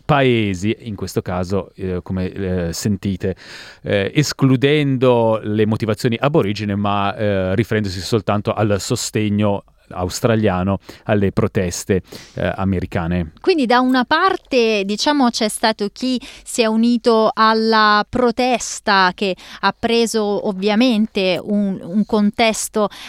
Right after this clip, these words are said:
Speaker 2: australiano da queste parti e si è riferita soprattutto al trattamento delle persone di,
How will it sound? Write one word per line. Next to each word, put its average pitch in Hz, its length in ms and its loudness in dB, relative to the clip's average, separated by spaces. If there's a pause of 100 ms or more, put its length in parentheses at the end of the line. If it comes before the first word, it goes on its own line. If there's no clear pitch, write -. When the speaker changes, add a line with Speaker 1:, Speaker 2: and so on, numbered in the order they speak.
(100)
Speaker 2:
australiano 214 1120 -2
da 196 340 0
queste 226 440 0
parti 208 640 0
e 175 60 -4
si - 180 -6
è 196 220 0
riferita 214 500 -2
soprattutto 208 560 -6
al 208 100 -4
trattamento 220 680 -2
delle 196 680 2
persone 240 540 2
di, 202 240 -2